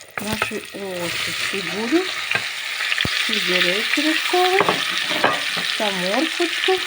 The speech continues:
І щоб,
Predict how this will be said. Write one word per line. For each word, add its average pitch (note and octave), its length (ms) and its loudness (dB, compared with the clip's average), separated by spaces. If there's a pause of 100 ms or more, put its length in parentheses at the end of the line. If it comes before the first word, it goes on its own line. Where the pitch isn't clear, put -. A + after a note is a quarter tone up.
(1500)
І B3 300 2 (680)
щоб, A3+ 160 -4